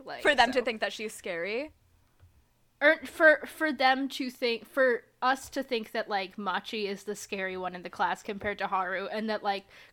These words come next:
Speaker 1: girls are still swooning over Haru despite the fact that he destroys classrooms. Um,
Speaker 2: Mm-hmm. I don't
Speaker 1: so.
Speaker 2: know. I don't think I need to suspend my disbelief for that.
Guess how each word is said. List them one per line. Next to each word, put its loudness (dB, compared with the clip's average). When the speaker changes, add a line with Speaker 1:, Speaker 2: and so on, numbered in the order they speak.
Speaker 1:
girls 2
are -2
still -4
swooning -2
over -2
Haru -2
despite -8
the -8
fact -2
that -8
he -12
destroys -10
classrooms. -10
Um, -4
Speaker 2:
Mm-hmm. -14
I 6
don't 4
Speaker 1:
so. 0
Speaker 2:
know. 8
I 4
don't -2
think -4
I 0
need -4
to -10
suspend -6
my -4
disbelief -10
for -12
that. -10